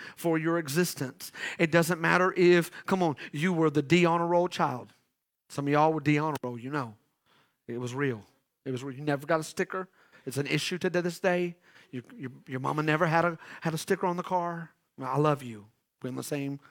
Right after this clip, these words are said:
we're the same people. Listen. You are loved. You are created. There is value in you.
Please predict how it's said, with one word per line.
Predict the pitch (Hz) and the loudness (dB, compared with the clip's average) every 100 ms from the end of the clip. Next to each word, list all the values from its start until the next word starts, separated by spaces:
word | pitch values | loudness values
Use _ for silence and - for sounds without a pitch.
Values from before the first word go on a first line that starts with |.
| _ _ | _ _
we're | 127 | -16
the | 120 | -6
same | 139 135 | -6 -2
people. | 143 113 98 _ _ _ _ _ _ - | -4 -4 -12 _ _ _ _ _ _ 2
Listen. | 156 156 - 104 - _ _ _ _ _ _ _ _ _ _ _ _ _ _ | 4 4 2 -10 -16 _ _ _ _ _ _ _ _ _ _ _ _ _ _
You | 147 175 180 | 0 4 6
are | 185 | 8
loved. | 196 208 190 - - - _ _ _ _ _ _ _ _ | 8 8 6 2 -10 -20 _ _ _ _ _ _ _ _
You | 147 175 | 0 4
are | 175 | 2
created. | - 190 180 185 208 202 139 113 - _ - - | 2 2 6 6 8 6 4 -2 -10 _ -20 -2
There | 175 180 | 4 6
is | 165 151 | 4 4
value | 175 190 208 208 190 | 6 8 6 4 0
in | 175 160 | -2 -2
you. | 156 135 117 | -4 -4 -8